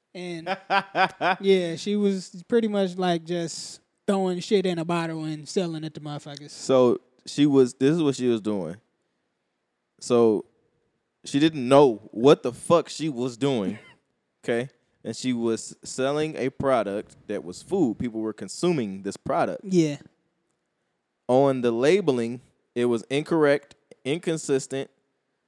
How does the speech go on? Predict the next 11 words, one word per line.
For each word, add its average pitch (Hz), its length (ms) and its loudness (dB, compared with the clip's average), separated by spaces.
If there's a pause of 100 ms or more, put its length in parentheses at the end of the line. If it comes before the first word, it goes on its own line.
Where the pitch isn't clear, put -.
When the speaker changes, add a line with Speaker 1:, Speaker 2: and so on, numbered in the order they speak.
(340)
Speaker 2:
typos. 151 960 2 (1120)
She 156 80 -12
Speaker 1:
No 208 160 8
Speaker 2:
was 226 100 2
Speaker 1:
type 202 240 4
of 185 120 -2
real 208 320 2
nutritional 208 840 -2
Speaker 2:
no 135 420 6
nutritional 147 580 4
Speaker 1:
information. 139 40 2